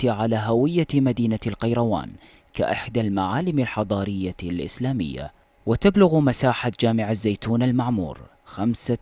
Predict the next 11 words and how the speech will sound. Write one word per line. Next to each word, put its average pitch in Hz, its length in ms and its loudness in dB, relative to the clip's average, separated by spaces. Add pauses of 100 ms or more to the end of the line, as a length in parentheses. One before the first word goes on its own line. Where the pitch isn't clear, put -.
آلاف 101 600 -2
متر 180 340 0
مربع، 85 480 -2 (300)
ويعد 135 480 4
الجامع 123 440 2
الرئيسي 107 600 -2
في 131 160 -4
مدينة 120 460 0
تونس 113 580 -2
العتيقة 98 720 -6 (240)
وأكبرها. 82 880 -6